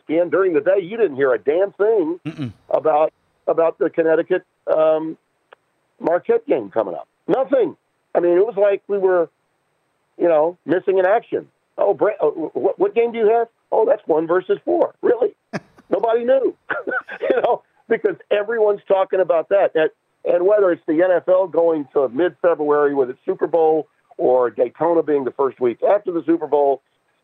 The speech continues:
Speaker 1: uh, uh, the N B A All-Star Weekend, no one wants to talk about college basketball apparently until Selection Sunday. I think that's a damn shame. Um, the tournament, of course, is the best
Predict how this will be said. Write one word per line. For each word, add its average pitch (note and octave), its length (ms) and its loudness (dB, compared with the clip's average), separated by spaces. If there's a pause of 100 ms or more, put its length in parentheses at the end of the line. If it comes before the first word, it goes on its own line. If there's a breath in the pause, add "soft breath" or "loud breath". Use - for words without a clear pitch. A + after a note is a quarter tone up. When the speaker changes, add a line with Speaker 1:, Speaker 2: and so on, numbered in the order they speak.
(160)
Speaker 1:
uh, A2 580 2 (320)
uh, G2+ 200 2 (140)
the B2 160 0
N E3+ 140 0
B D#3 180 0
A D#3 400 0 (440)
All-Star C3+ 440 -2
Weekend, F3+ 600 0 (500)
no E3 160 -2
one G3 160 0
wants F3+ 220 0
to D3+ 80 -6
talk D#3 260 0
about C#3 240 0
college C3 300 0
basketball C#3 520 0
apparently B2 440 -2
until B2 280 -4
Selection C3 460 -2
Sunday. D3+ 340 0
I C#3 60 2
think E3 160 -2
that's B2+ 180 0
a A#2 60 -4
damn A2 260 -2
shame. C#3+ 360 -2 (580)
Um, A2+ 540 0 (540)
the C3+ 80 0
tournament, G3+ 440 0 (180)
of D3+ 120 -2
course, D#3 280 0
is C3 140 -6
the C3+ 80 -2
best C#3 200 0